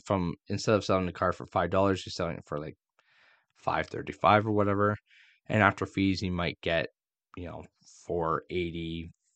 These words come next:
four fifty, somewhere in that ballpark. But at least you're closer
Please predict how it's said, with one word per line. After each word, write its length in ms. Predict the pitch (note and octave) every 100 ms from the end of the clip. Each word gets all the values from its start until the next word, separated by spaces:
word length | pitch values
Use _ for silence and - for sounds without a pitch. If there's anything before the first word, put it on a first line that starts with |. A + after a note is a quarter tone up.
| _
four 420 | _ - E2 D#2+
fifty, 560 | D#2 - D#2+ - D2+ D#2+
somewhere 480 | - - B2+ A#2 F2+
in 60 |
that 180 | D#2+ D2+
ballpark. 420 | - C#2 - C#2 - - - - _ -
But 140 | G2
at 80 | F2+
least 200 | A2+ -
you're 260 | F#2 D#2+ - _ - -
closer 720 | - C3 B2+ A#2+ - F2+ E2+